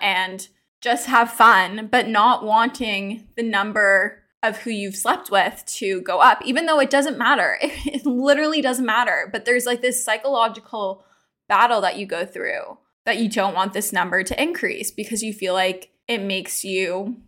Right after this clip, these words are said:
unwanted by men, because who would want to marry someone that slept around? I don't know. 'Cause, like, I guess that comes all from, if we're getting, like, <laughs> very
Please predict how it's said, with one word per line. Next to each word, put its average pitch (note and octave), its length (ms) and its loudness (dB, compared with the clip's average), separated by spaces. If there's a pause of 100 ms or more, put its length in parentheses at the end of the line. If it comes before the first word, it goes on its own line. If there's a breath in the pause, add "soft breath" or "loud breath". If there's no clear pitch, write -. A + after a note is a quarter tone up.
(540)
unwanted G3+ 600 -2
by F3 180 2
men, F3 300 0
because F#3 480 -6
who G3+ 180 -8
would G#3 140 2
want F#3 280 -2
to - 100 -12
marry F#3+ 280 0
someone F#3 380 -4
that F3+ 240 0
slept - 300 -4
around? - 560 -2 (260)
I G3+ 100 0
don't D#3 120 -2
know. - 160 -12 (460)
'Cause, A#3 180 -6
like, G3 260 -2
I G3+ 80 0
guess G#3+ 200 2
that A3+ 120 0
comes G3 320 -2
all F#3+ 300 2
from, F#3+ 480 -2 (280 loud breath)
if - 100 -12
we're A#3 100 0
getting, G3+ 280 2
like, C4 180 -6
<laughs> A#3+ 260 -6
very G3 640 -2